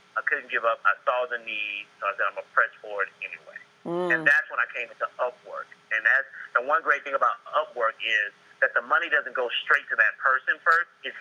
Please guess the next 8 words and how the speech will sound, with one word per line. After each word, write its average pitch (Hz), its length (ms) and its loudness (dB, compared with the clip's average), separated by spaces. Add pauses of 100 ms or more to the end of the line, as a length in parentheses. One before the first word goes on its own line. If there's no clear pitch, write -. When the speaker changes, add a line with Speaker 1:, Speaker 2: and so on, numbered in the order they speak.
Speaker 1:
held 143 320 2
in 113 160 -4 (240)
escrow 120 480 2 (160)
first. - 240 2 (400)
Speaker 2:
Oh. 247 320 -2 (240)
Speaker 1:
And 127 160 0
so 123 160 2
it's 104 160 0